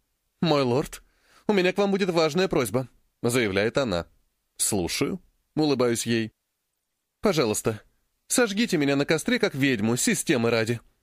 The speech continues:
говорит Магесса, сцепив ладошки в замок и сжав губы. И в глазах такой решительный настрой, что я едва ли не делаю шаг назад.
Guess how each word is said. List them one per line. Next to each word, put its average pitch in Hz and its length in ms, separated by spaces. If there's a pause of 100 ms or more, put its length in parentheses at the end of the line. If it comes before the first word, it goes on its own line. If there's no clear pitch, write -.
(260)
говорит 117 400
Магесса, 117 540
сцепив - 440
ладошки 143 400
в 104 80
замок 110 380
и 120 40
сжав 95 300
губы. 87 320 (720)
И 220 120
в 247 80
глазах 220 400
такой 165 260
решительный 127 540
настрой, 127 600
что - 160
я 156 200
едва 123 240
ли 139 100
не 117 120
делаю 110 280
шаг - 180
назад. 95 460